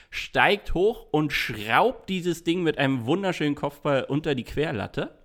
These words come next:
Und für mich deshalb aus Datensicht unglaublich interessant, weil Wolfsburg war vorm Spieltag das schlechteste Team in Sachen Flanken, äh, also um, äh, in puncto angekommene Flanken.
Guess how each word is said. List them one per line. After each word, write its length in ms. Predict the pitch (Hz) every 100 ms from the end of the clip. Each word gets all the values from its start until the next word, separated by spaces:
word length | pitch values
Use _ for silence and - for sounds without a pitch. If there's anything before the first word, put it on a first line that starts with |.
| _ - - - _
Und 180 | 135 151
für 160 | -
mich 360 | 147 220 - -
deshalb 340 | 143 147 175 -
aus 140 | 131
Datensicht 640 | 107 104 170 185 127 123 -
unglaublich 460 | 120 120 120 123
interessant, 600 | - 135 131 127 160 277 _ - _
weil 240 | - 127 120
Wolfsburg 500 | 120 180 - 175 -
war 140 | 131
vorm 460 | - - 156 220 214
Spieltag 640 | - - 127 135 131 - _ _ -
das 160 | - 131
schlechteste 960 | - - 113 151 220 - 208 - 180 170
Team 320 | - 175 202
in 120 | 143
Sachen 260 | 139 139 127
Flanken, 720 | - 113 131 - 180 185 170 -
äh, 300 | 127 127 127
also 180 | 120 -
um, 220 | 139 127 -
äh, 200 | 107 104
in 120 | 110
puncto 300 | 113 147 131
angekommene 540 | - 190 202 - 98 95
Flanken. 440 | - 101 104 214